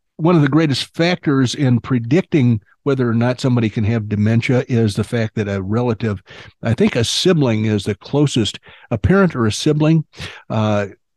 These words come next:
having dementia would be a good indicator that the person in question could have a higher incidence of, of possibility of dementia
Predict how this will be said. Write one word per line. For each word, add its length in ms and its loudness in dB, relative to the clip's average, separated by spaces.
having 420 0
dementia 520 2
would 200 -2
be 160 0
a 80 -2
good 280 -2
indicator 680 -2
that 280 -2
the 260 0
person 380 0
in 160 0
question 600 -2
could 420 -2
have 260 -4
a 60 -4
higher 500 -4
incidence 500 0
of, 120 -2
of 320 -2
possibility 500 -2
of 120 -4
dementia 500 0